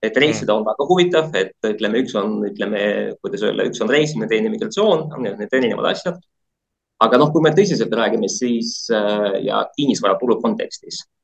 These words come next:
Speaker 1: et, äh, Gruusias on olemas, ütleme, noh, kaks peamist linna, kus on kinnisvaraturg arenenud.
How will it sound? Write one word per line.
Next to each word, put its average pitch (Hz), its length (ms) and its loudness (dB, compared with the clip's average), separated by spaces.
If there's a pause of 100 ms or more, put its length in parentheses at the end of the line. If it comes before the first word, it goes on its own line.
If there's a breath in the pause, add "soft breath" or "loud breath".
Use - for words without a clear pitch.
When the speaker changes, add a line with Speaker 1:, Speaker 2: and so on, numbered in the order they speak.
(340)
Speaker 1:
et, 107 300 2 (100)
äh, 104 480 4 (120)
Gruusias 117 680 2
on 101 120 0
olemas, 104 840 0
ütleme, 101 680 -6
noh, 107 200 -4
kaks - 280 -2
peamist 95 300 -4
linna, 190 260 2
kus - 160 -10
on 180 100 -2
kinnisvaraturg 170 640 -2
arenenud. 196 640 -2